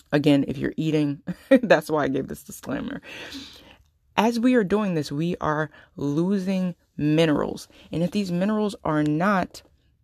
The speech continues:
if these minerals are not placed back into our bodies, what ends up happening is we become dehydrated, and this is dangerous.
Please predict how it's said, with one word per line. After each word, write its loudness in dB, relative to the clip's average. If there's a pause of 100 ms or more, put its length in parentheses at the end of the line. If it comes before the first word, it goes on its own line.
(800)
if -2
these 0
minerals 0
are -2
not -2 (160)
placed -2
back 0
into -4
our 0
bodies, 0 (340)
what 4
ends 2
up 0
happening -6
is -8
we -4
become -6
dehydrated, -6 (240)
and 4
this -2
is -10
dangerous. -4